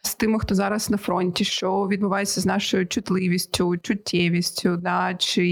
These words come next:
є цьому місце на фронті, як взагалі змінюється світосприйняття, там, відношення до,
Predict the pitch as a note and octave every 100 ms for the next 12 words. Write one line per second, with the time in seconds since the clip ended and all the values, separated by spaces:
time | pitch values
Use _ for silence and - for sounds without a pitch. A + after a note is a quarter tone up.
0 | F3+ F3 F3+ F#3 G3 G3 - - - -
1 | - G#3 G3+ G3+ G#3 - - G3 G3 F#3+
2 | F#3+ F#3+ G3 - F#3 F3 F3 F3 - E3+
3 | E3 F3+ F3+ G3 G3 G#3 F#3+ F#3 F#3+ F3+
4 | F#3 F#3 F#3+ F#3 F3 - F3+ F3+ F#3 -
5 | F#3+ - - G3+ A3 G#3 - F3+ F3+ F3
6 | F3 F3 E3+ F#3 - - _ - G3+ G#3+
7 | G#3 A3 - G#3+ G3+ G3 F#3+ F#3+ F#3+ F#3+